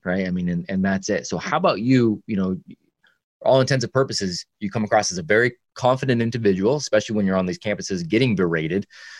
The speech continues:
Um, how did you develop that self-confidence? Does it go back to the parenting? Does it go back to experience? What do you think for you?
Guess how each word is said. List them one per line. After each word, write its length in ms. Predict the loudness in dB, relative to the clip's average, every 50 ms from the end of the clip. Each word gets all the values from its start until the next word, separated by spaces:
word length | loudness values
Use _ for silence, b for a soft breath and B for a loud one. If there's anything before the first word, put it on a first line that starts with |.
| B B B
Um, 420 | 2 2 2 2 2 0 -2 -4 _ _ _ _
how 160 | -6 -2 0
did 100 | 0 2 2
you 60 | 2
develop 280 | 4 4 4 4 6 6
that 160 | 4 2 2
self-confidence? 640 | 4 2 2 2 2 0 -2 -2 -2 -4 -8 -10 -10
Does 100 | -8 -6
it 40 | -2
go 80 | 0
back 200 | 2 2 2 0 0
to 60 | -4
the 80 | -4 -4
parenting? 520 | -4 0 2 2 2 2 2 2 2 2
Does 100 | 2 0
it 60 | 0
go 40 | 0
back 180 | 0 0 -2 -2
to 60 | -6
experience? 640 | -8 -8 -6 -4 0 0 2 2 2 0 0 -2 0
What 120 | 0 0
do 60 | 0
you 80 | 0 -2
think 280 | -2 -4 -4 -4 -6
for 120 | -8 -6 -4
you? 240 | -2 -2 -4 -4